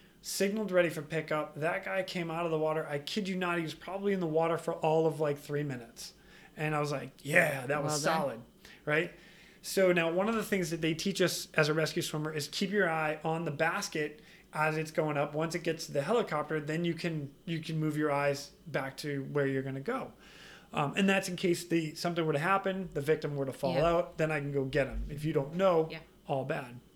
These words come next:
Speaker 1: So I watch the basket get to the helicopter. I turn around and that ship is a hundred and fifty meters away from me.
Speaker 2: Ugh.
Speaker 1: Like, it is far. <laughs> And I was like,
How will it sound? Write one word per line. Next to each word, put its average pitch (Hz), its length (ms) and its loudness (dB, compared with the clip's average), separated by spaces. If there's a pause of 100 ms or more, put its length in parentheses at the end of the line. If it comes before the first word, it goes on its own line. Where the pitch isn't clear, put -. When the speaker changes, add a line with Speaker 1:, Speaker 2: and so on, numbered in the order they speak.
(800)
Speaker 1:
So 196 520 4 (640)
I 175 100 4
watch 180 320 4
the 175 240 2
basket 151 440 -2
get 165 120 -6
to 147 60 4
the 143 100 0
helicopter. 233 600 2 (280)
I 165 100 4
turn 240 260 4
around 196 480 2
and 151 200 0
that 220 220 2
ship 202 440 4 (420)
is 165 140 2
a 143 60 2
hundred 202 360 -2
and 156 140 -4
fifty 196 320 -2
meters 165 320 0
away 139 180 -2
from - 200 -14
me. 113 120 -18
Speaker 2:
Ugh. 156 280 -8 (340)
Speaker 1:
Like, 170 180 6
it 202 100 8
is 165 200 4
far. - 640 -6 (120)
<laughs> - 140 -16
And 196 100 2 (120)
I 226 80 6
was 196 160 4
like, 180 280 4